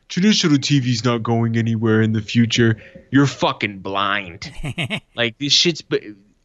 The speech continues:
Speaker 1: this is, this is the beginning right here where they start blending them together.
Speaker 2: Well,
Speaker 1: Because
Speaker 2: I don't
Speaker 1: it's like a
Speaker 2: really think
Speaker 1: transition.
Speaker 2: traditional television is really gonna go anywhere. I'm just kidding. Um,
Speaker 1: You're an asshole.
Speaker 2: <laughs> The only reason I still have it is because they actually offered us a good deal, which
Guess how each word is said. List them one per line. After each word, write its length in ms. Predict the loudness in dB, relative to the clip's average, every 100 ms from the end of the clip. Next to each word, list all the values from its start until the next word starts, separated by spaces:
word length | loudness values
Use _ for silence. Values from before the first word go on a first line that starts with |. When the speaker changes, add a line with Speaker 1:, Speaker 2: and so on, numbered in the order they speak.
| _ -6
Speaker 1:
this 300 | 0 0 0
is, 180 | -6 0
this 260 | 0 0
is 140 | -6 -6
the 100 | -6
beginning 500 | -6 -4 -4 -4 -6
right 160 | -8
here 240 | -8 -6 -4
where 120 | -4
they 100 | -4
start 340 | -2 -4 -6
blending 520 | -8 -4 -4 -4 -4 -4
them 200 | -6 -8
together. 580 | -8 -6 -6 -8 -16 _ _ _ _ _ _ _ _ _ -12
Speaker 2:
Well, 100 | -4
Speaker 1:
Because 140 | -2
Speaker 2:
I 40 | -2
don't 80 |
Speaker 1:
it's 100 | -2
like 80 | -2
a 20 |
Speaker 2:
really 100 | -2
think 40 | -4
Speaker 1:
transition. 540 | -4 -6 -6 -6 -4
Speaker 2:
traditional 240 | -6 -8 -10
television 500 | -8 -8 -12 -14 -14
is 80 | -14
really 180 | -14 -14
gonna 140 | -14
go 180 | -14 -16
anywhere. 220 | -16 -18 -16
I'm 160 | -14
just 180 | -12 -12
kidding. 260 | -14 -20 -20 _ -20 _ -12
Um, 400 | -10 -8 -12 -10
Speaker 1:
You're 200 | -8 -8
an 60 | -10 _ -18
asshole. 600 | -12 -8 -6 -6 -8 -12
Speaker 2:
<laughs> 60 | -14 -12 -12 _ -20 -20 -20 -20 _ -20 -20 -20 _
The 140 | -14
only 160 | -10 -8
reason 380 | -8 -8 -8 -10
I 140 | -10
still 240 | -10 -14 -14
have 260 | -14 -12
it 80 | -14
is 120 | -16
because 280 | -18 -16 -14
they 120 | -12
actually 320 | -14 -14 -16
offered 320 | -16 -16 -16 -18
us 120 | -18
a 60 |
good 180 | -20 -16
deal, 140 | -14 -12
which 180 | -14